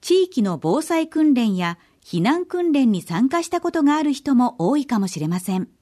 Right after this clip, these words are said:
では、避難した後の避難所での生活を経験したことはありますか？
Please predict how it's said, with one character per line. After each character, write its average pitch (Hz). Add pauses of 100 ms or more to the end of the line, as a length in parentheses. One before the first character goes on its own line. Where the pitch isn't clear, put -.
(1160)
で 226
は、 190 (360)
避 359
難 311
し -
た 277
後 294
の 190 (420)
避 180
難 294
所 370
で 359
の 302
生 226
活 226
を 208
経 170
験 277
し 269
た 294
こ 302
と 294
は 214
あ 147
り 151
ま 180
す -
か？ 165